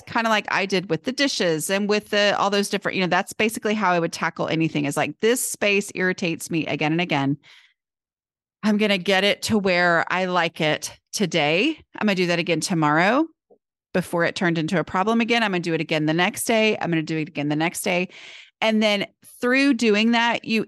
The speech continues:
end up finding, "Okay, this is what works for our family and our situation after seven days," like, solving the problem every day for seven days before it turns into one. And then it kinda is like, "Okay, this is how it can be a consistent thing."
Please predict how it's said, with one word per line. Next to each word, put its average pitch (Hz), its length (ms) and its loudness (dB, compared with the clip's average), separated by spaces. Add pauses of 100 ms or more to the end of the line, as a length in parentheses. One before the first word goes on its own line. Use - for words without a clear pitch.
end 202 180 2
up 190 220 0
finding, 190 800 -2
"Okay, 196 260 0
this 233 540 0
is 220 160 0
what 202 240 0
works 185 400 0
for - 280 -2
our 170 600 2 (720)
family 180 500 2
and 156 140 -2
our 160 140 2
situation 170 960 -2
after 185 260 -2
seven 165 400 -2
days," - 540 -8
like, 175 200 0
solving 202 440 0
the 226 80 0
problem 180 520 0
every 190 300 0
day 160 180 0
for 160 200 -4
seven 160 340 0
days 151 500 0 (380)
before 185 320 0
it - 80 -4
turns 170 260 0
into 170 200 0
one. 160 120 0
And 175 200 0
then 220 120 2
it 240 160 0
kinda 196 260 -2
is 180 100 -2
like, 160 160 -2
"Okay, 170 160 -4
this 202 240 -2
is 214 80 -4
how 190 160 0
it - 100 -8
can 180 140 -2
be 160 120 0
a 156 60 -2
consistent 143 600 -6
thing." - 180 -8